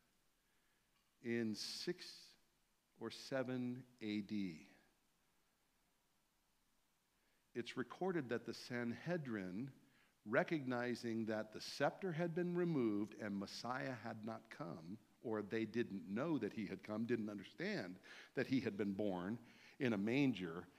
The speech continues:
they wept bitterly. They put on sackcloth and heaped ashes on their head, and they mourned because their ability to adjudic-, adjudicate capital punishment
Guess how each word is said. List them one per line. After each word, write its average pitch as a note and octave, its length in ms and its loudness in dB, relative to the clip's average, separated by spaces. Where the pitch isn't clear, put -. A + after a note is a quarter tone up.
they A2 220 4
wept G2 800 4
bitterly. A#2 720 4
They C3+ 140 6
put D3+ 280 0
on B2+ 200 4
sackcloth C3 920 6
and A#2 100 2
heaped - 320 2
ashes G#3 400 8
on G#3 160 10
their G#3 140 8
head, C#3+ 380 8
and D#3+ 280 6
they D3+ 160 10
mourned D#3 960 10
because D3 460 6
their C3 260 6
ability E3 720 6
to D#3+ 220 4
adjudic-, D#3+ 880 4
adjudicate C#3+ 960 6
capital G#3+ 540 12
punishment C#3 720 6